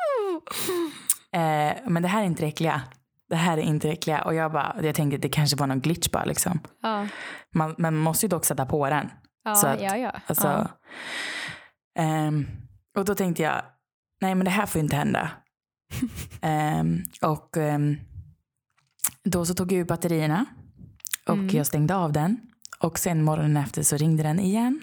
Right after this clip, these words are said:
Speaker 2: Ooh, fy.
Speaker 1: Eh, och,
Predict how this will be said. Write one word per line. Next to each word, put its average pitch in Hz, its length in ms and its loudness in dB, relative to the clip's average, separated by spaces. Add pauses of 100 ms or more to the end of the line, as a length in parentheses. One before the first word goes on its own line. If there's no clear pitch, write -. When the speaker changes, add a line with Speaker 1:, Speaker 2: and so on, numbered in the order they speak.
(120)
Speaker 2:
Ooh, 240 1000 -2 (520)
fy. 240 280 0
Speaker 1:
Eh, 143 380 2 (100)
och, - 260 -2